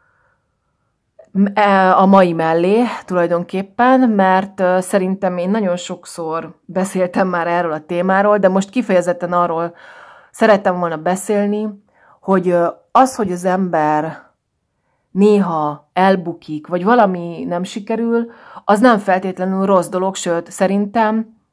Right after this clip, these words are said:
hasznos, és kamatoztatni kell, mert tanító célzattal van jelen, és az ember mindig saját magát tanítja. Tehát a bukás lehet édes, mert jóvá érhetünk általa.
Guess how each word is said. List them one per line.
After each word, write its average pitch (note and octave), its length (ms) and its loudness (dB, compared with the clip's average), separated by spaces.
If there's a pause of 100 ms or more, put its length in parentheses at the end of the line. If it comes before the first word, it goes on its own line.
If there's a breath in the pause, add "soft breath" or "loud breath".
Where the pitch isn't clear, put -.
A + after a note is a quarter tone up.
(120)
hasznos, G3 560 2
és F3+ 160 -8
kamatoztatni E3 800 -6
kell, G3+ 240 2
mert E3+ 420 -4
tanító F3 440 -2
célzattal E3 720 -6
van D3 160 -6
jelen, G#3+ 380 -2 (260 loud breath)
és E3 120 -10
az D#3 120 -6
ember F3+ 340 0
mindig E3 280 -8
saját D#3 300 -10
magát D3+ 300 -12
tanítja. D#3 640 -12 (440 loud breath)
Tehát G#3 360 2
a - 100 -6
bukás G3 500 -2
lehet E3 300 -6
édes, - 680 -12 (800)
mert F3+ 480 0 (380 soft breath)
jóvá F#3+ 440 4
érhetünk E3 600 -4
általa. C#3 680 -12